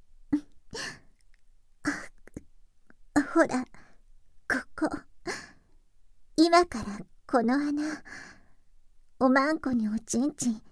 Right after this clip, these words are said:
入れちゃいますから。コンドームはなくてもいいですよね。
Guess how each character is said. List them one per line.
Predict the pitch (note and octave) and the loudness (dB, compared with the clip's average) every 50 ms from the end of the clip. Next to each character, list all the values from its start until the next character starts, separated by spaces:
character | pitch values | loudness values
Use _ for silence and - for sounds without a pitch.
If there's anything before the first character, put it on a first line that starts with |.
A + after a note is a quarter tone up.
| - - - - - - | -20 -20 -20 -20 -10 -8
入 | - A#3+ - | -6 -4 -4
れ | B3 C#4 | -4 -4
ち | - - | 0 2
ゃ | C#4 C#4 | 2 2
い | C#4+ | 2
ま | D4 D4+ D#4+ | 2 0 -2
す | - - - | -4 -8 -12
か | - G#3+ - | -10 -8 -6
ら。 | A#3 C#4+ D4+ - - - - - _ - - - - - - _ _ _ _ - - _ - - C4+ - - | -6 -6 -6 -8 -14 -20 -20 -20 _ -20 -20 -20 -20 -20 -20 _ _ _ _ -20 -20 _ -6 -6 -6 -4 2
コ | - G4 G#4 | 6 6 6
ン | G#4 G#4 | 6 6
ド | F#4+ G#4+ | 4 4
ー | A4+ A#4 A#4+ A#4+ | 4 4 2 2
ム | F#4+ D#4 | 2 2
は | |
な | C#4 C4+ D4+ E4+ | 4 4 2 2
く | - | 0
て | - - F4 | 2 2 4
も | D#4+ C4+ G#3+ | 4 4 6
い | G#3+ A#3 D#4+ | 6 6 6
い | E4+ - | 4 4
で | G#4 G#4 | 2 2
す | - - | 2 0
よ | A#3 G#3 | -2 0
ね。 | G3+ G#3 A#3 D4 F4 | 0 0 0 0 0